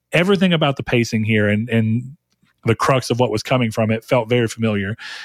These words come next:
Uh, and it did take me about five to six hours in before I was like, "Now you've got me. Let's keep going." Right around, right around where you are right now is when I started being like, "Okay, you, okay, you're, you're starting to get me,"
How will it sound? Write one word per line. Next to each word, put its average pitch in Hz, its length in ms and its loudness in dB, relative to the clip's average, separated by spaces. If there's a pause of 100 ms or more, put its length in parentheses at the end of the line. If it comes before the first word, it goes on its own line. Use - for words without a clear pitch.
(120)
Uh, 101 300 4 (380)
and 143 120 4
it 151 140 0
did 151 220 2
take 143 260 0
me 131 80 4
about 120 340 2
five 127 240 0
to 123 60 2
six 120 260 -2
hours 117 320 2
in 120 220 2
before 110 380 2
I 104 80 2
was 104 160 0
like, 101 260 -2 (520)
"Now 131 200 4
you've 120 180 0
got 107 180 -4
me. 101 120 -4
Let's 98 160 -6
keep 95 180 -10
going." - 220 -10 (2000)
Right 156 180 4
around, 175 640 -2 (540)
right 156 160 4
around 180 280 4
where 156 120 4
you 143 300 2
are 131 260 4
right 123 220 0
now 120 280 0
is 113 100 -2
when 117 100 0
I 110 60 0
started 110 260 -2
being 107 160 -2
like, 104 280 -2
"Okay, 92 400 -2 (460)
you, 123 140 -4 (480)
okay, 120 220 0
you're, 92 140 -6 (120)
you're 123 180 4
starting 135 420 0
to 113 60 -6
get 107 180 -4
me," 92 200 -10